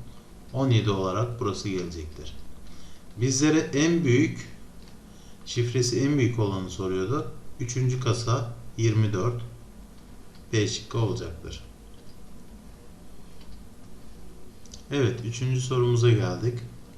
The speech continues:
Yukarıdaki birden beş yüz on ikiye kadar olan tüm doğal sayılar kağıtlara yazılarak küçükten büyüğe doğru sıralanmıştır. Sayıların yazılı olduğu kağıtların tamamı beyaz renklidir.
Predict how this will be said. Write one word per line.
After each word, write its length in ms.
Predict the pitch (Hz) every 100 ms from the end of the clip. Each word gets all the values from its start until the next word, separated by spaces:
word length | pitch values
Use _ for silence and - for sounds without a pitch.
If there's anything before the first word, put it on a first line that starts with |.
| - - - - - - - - - - - - -
Yukarıdaki 800 | 131 123 156 156 156 156 175 131
birden 500 | 139 131 156 151 120
beş 280 | 147 - -
yüz 220 | 120 -
on 160 | 135 160
ikiye 340 | - 127 110
kadar 400 | 131 127 139 -
olan 380 | 117 113 101 -
tüm 220 | 139 143
doğal 240 | 131 113
sayılar 540 | - 135 127 117 117 -
kağıtlara 480 | 117 113 - 98 92
yazılarak 800 | 98 101 123 131 135 135 - - - - -
küçükten 680 | 135 120 147 - 156 156 156
büyüğe 240 | 123 104 113
doğru 300 | 135 135 151
sıralanmıştır. 960 | - 123 110 107 101 92 - 87 85 - - - - - - - - -
Sayıların 680 | - 135 156 160 151 165
yazılı 460 | 160 151 143 143 156
olduğu 540 | 135 135 117 104 95
kağıtların 520 | 139 143 143 113 101 101
tamamı 640 | 131 139 131 135 170 -
beyaz 380 | 113 117 117 104
renklidir. 600 | 92 90 98 95 123